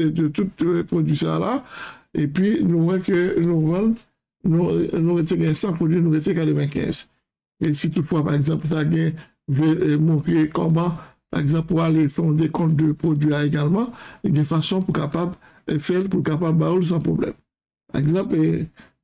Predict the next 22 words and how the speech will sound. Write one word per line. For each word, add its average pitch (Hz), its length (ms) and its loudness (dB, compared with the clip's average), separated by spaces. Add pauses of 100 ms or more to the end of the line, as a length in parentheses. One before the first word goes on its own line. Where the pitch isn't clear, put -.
(880)
on 151 40 -2
va, 147 180 0 (500)
on 151 60 0
va 160 320 2
prendre 156 260 -2
le - 20 0
numéro, 165 480 2
euh, 151 300 0
produit 151 380 0
là 170 160 0
que 147 260 0 (380)
nous 147 120 2
avons 143 160 2
gagné, 151 160 2 (140)
par - 80 0
exemple, 151 300 2
dans 151 200 2
zéro 160 160 2
sept 175 200 -2
quatre-vingt-six 160 540 0
quarante-quatre 147 360 -2
ça. 190 120 -2